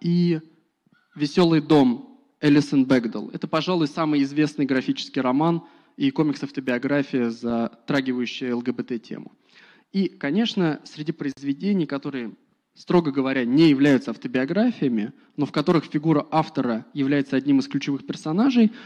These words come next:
это «Палестина» Джо Сака. Ну, в действительности, это такой, один из шедевров, а, комикс-журналистики. То есть это огромный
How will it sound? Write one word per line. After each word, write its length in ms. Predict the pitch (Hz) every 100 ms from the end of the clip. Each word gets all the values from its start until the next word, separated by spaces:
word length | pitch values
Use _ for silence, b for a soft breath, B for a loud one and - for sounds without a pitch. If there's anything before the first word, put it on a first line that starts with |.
| B B
это 240 | 185 180 170
«Палестина» 600 | - 160 170 - 214 180
Джо 180 | 143 156
Сака. 500 | - 127 113 - - _ _ _ _ _
Ну, 160 | 175 175
в 60 |
действительности, 500 | 147 151 208 151 -
это 120 | 139
такой, 360 | - 139 170 147 -
один 280 | 147 143 196
из 60 | 165
шедевров, 580 | - 156 160 196 165 139 _ _ _ _ _ _ _
а, 300 | 127 120 117
комикс-журналистики. 1300 | - 190 160 139 151 147 160 180 156 - _ - 151 _
То 60 | -
есть 160 | 127
это 180 | - 143
огромный 680 | - 139 151 196 208 160 127